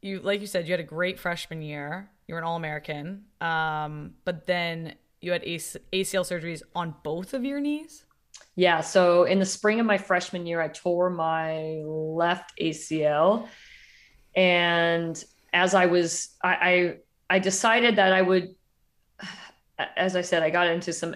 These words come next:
Speaker 2: academic, um, issues. And so I left Cal
Speaker 1: Okay.
Speaker 2: to get things in order. And as I was doing that, I realized, well, I, I redshirted my second year because, um, I wasn't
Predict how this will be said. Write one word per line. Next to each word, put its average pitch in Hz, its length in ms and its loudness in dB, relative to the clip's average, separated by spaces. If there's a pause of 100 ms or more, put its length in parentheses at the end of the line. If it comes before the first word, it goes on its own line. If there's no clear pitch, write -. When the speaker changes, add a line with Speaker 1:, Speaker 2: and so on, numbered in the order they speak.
Speaker 2:
academic, 165 640 -2 (140)
um, 151 560 -2
issues. 160 520 0
And 165 260 -6
so 160 800 2
I 160 720 0 (460)
left 196 360 4
Cal 196 520 0 (340)
Speaker 1:
Okay. 170 320 -8 (320)
Speaker 2:
to - 100 -10
get 185 240 2
things 175 300 0
in 170 100 -2
order. 160 720 2 (460)
And 160 760 2 (120)
as 180 240 2
I 180 120 4
was 165 200 0
doing 196 400 2
that, 160 320 4
I 160 80 0
realized, 160 1040 -4 (120)
well, 202 160 6
I, 196 240 6
I 208 40 6
redshirted 233 440 4
my 190 100 0
second 190 380 -2
year 160 320 -4
because, - 600 -6
um, 151 540 -2
I 170 80 4
wasn't 165 400 2